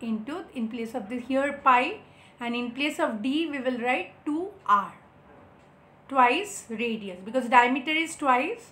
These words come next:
radius, two into r multiplied by r. And then what you will do, this two, this two will be cut. So what is left here?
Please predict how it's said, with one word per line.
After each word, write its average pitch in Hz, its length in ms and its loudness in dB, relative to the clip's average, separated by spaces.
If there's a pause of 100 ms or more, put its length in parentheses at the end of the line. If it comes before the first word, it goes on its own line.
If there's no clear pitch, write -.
radius, 214 440 -8
two 311 220 -4
into 277 360 -2 (140)
r 202 260 6 (800)
multiplied 247 640 -2
by 427 220 0 (120)
r. 190 240 0 (960)
And 254 180 2
then 311 200 2
what 311 180 6
you 320 100 -2
will 359 220 -2
do, 277 60 -8
this 254 180 -4
two, 294 260 -4
this 247 200 -6
two 302 160 -6
will 262 200 -4
be 262 120 -6
cut. - 240 0 (500)
So 269 80 -4
what 254 240 0
is 311 160 -4
left 294 240 0
here? 339 260 0